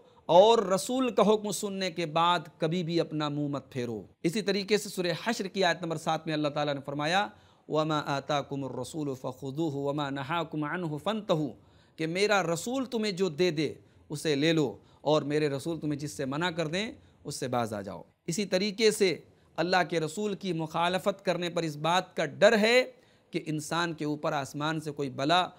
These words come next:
और कोई अजाब नाजिल न हो जाए। चुनांचे सूरह नूर की आयत नंबर सिक्सटी थ्री में, आयत नंबर तिरसठ में अल्लाह ताला ने फरमाया,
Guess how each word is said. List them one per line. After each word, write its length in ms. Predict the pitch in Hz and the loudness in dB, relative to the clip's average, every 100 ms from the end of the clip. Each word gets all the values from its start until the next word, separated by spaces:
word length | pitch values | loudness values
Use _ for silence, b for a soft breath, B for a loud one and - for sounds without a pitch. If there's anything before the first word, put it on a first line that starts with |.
| B - | B -8
और 120 | 139 | -6
कोई 160 | 160 156 143 | -4 -6 -4
अजाब 400 | 131 160 196 170 | 0 4 4 2
नाजिल 280 | 143 135 123 | -4 -4 -6
न 40 | |
हो 160 | 113 104 | -8 -10
जाए। 220 | 101 - - b b b | -12 -14 -20 b b b
चुनांचे 340 | 156 170 160 151 | 0 0 0 -4
सूरह 240 | 160 156 | -2 -2
नूर 280 | 147 202 220 | 0 0 0
की 180 | 170 190 - _ _ _ - | -2 -4 -6 _ _ _ 2
आयत 280 | 156 156 | 2 2
नंबर 160 | 156 151 | -2 -4
सिक्सटी 360 | - 180 - 147 | -6 -8 -6 -4
थ्री 220 | 170 190 | -2 -2
में, 140 | 165 147 | -2 -2
आयत 260 | 151 151 | -2 -2
नंबर 120 | 151 143 | -4 -4
तिरसठ 400 | - 165 175 160 | -4 -2 -2 -2
में 80 | |
अल्लाह 180 | 151 147 | 0 0
ताला 220 | 147 147 | 0 -2
ने 60 | 139 | -2
फरमाया, 480 | 127 139 147 185 208 | -6 -2 0 2 0